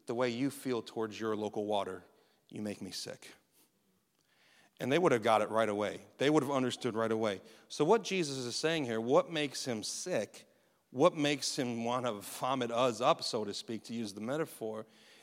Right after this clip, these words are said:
is a lack of usefulness.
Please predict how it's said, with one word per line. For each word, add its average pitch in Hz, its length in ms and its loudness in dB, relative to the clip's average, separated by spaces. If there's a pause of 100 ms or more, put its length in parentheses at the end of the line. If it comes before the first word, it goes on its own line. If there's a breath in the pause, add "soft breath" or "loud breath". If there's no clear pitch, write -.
(160 soft breath)
is 120 240 -4 (300)
a 127 80 2
lack 127 360 -2
of 110 140 -4
usefulness. - 1160 -10